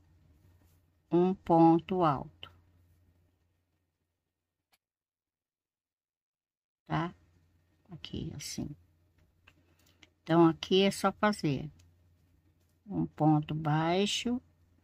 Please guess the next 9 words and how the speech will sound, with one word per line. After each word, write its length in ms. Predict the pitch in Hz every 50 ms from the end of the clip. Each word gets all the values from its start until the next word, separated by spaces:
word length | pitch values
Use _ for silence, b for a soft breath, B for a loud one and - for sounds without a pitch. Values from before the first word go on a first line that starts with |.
| -
uma 180 | - 175 156 156
correntinha, 1040 | 151 - - 147 156 160 160 156 156 - - 165 170 180 190 202 214 214 233 247 - _ _ _ _ _ _ _ B B B B B B -
pulo 380 | - 180 180 175 165 160 160
um, 360 | 165 175 185 202 220 247 262 - _ _ _ _
no 160 | - 175 170 165
seguinte, 800 | - - 165 160 - - 160 165 180 196 202 202 - - - 208
um 100 | 208 196
ponto 480 | - - 180 180 175 175 170 - 190 185
baixo. 720 | - 160 143 - - - - - - - - - -